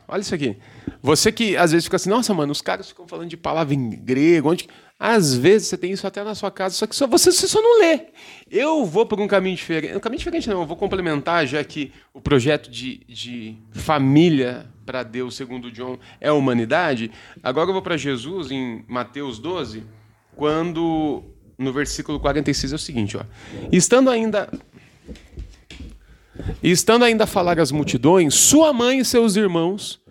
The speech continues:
estavam fora, procurando falhar, falar-lhe. 'Eis que tua mãe e teus irmãos estão aí fora.'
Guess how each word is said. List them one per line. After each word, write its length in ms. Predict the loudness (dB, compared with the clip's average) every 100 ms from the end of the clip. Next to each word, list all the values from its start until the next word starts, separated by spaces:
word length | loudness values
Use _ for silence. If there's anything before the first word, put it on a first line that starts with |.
| _
estavam 380 | -8 0 2 2
fora, 440 | 2 4 4 4 2
procurando 520 | 0 4 4 4 0
falhar, 420 | -2 -2 -2 -4 -4
falar-lhe. 600 | -4 -2 0 0 -2 -6 -14 -20 -20 -6
'Eis 440 | 2 4 6 4 0
que 120 | -6
tua 300 | -2 0 2
mãe 200 | 4 2
e 40 |
teus 240 | 4 2 2
irmãos 300 | -2 -4 -6
estão 200 | -8 -6
aí 80 | -6
fora.' 600 | -2 0 2 0 -4